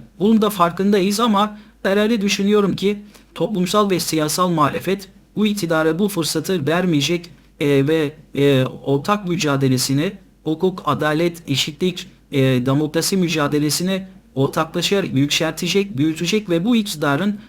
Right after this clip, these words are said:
geri adım atmasını mutlaka ama mutlaka, e, sağlayacak. İşte bu iktidar eğer bu şekilde varlığını sürdürürse, e, gördüğümüz gibi, e, biraz evvel de söyledim,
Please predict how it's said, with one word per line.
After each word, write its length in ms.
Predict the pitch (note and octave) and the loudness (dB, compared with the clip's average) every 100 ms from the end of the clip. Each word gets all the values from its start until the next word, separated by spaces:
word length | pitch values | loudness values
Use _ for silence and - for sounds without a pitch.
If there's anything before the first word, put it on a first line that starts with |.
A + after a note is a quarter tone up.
| - - | -20 -4
geri 300 | C#3+ F3 A#3 | 0 2 2
adım 400 | G#3 D#3 G#3 G3+ | 0 0 2 2
atmasını 680 | D#3 C#3+ C#3+ - E3 G#3 G3+ - - | 0 -2 -2 -2 -2 -2 -4 -10 -2
mutlaka 440 | A#3 G3 E3+ D#3+ | 0 0 0 2
ama 220 | E3+ F3 | 2 4
mutlaka, 640 | G3+ G3+ D3+ C#3+ E3 D#3+ - - | 2 2 -2 0 -2 -2 -14 -2
e, 220 | C#3+ C#3+ | 2 2
sağlayacak. 600 | - D3+ C#3+ C#3 B2+ G#2+ - - _ | 0 0 2 2 0 -4 -8 -20 _
İşte 360 | G#3 - G#3+ G#3+ - _ _ | -2 2 2 0 -14 _ _
bu 140 | A3 | 2
iktidar 520 | B3 A3 G3+ G3+ F3 - - _ | 2 2 0 2 0 -4 -16 _
eğer 380 | D#3+ E3+ F3 E3+ - - - | -2 0 0 -2 -12 -18 -4
bu 120 | A#3 | -2
şekilde 640 | A#3 G#3+ F#3 E3+ D3 - - | 0 -2 -2 0 0 -2 -2
varlığını 440 | C#3+ D3 E3 E3 | 0 2 2 0
sürdürürse, 840 | D3+ - D#3+ F3+ C4 B3 F#3 A3+ - - - _ | -2 -2 -2 2 2 2 0 -2 -6 -20 -20 _
e, 460 | E3+ E3 E3 D#3+ D#3+ E3+ - C3+ C3+ C3+ | 0 4 4 2 0 -4 -10 -8 -6 -2
gördüğümüz 520 | F#3+ G3+ G#3+ G#3+ F#3 | 0 2 2 0 0
gibi, 360 | E3 E3 A3 G#3+ - - | -2 0 -2 -6 -20 -4
e, 340 | E3+ D#3 D#3 E3 | -2 -2 -2 0
biraz 280 | G#3 F#3 | 0 2
evvel 240 | D#3 D3+ D3 | 0 0 0
de 80 | C#3+ | -2
söyledim, 540 | - F#3+ D#3 F#3+ A3 | -2 -2 0 0 -2